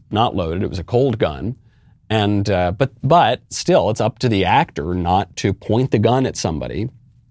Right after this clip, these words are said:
It's up to the actor not to be negligent in his use of the gun.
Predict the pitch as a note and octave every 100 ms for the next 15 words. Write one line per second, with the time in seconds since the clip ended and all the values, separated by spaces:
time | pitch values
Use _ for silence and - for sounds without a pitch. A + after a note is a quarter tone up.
0 | _ _ _ - A2+ F#2+ G2 F#2+ G#2+ G#2
1 | F2+ F#2+ - F#2 E2 F2 G#2+ C#3+ G#2+ D#2
2 | - F#2 F2 - A2 G#2 D2 C2 A#1 -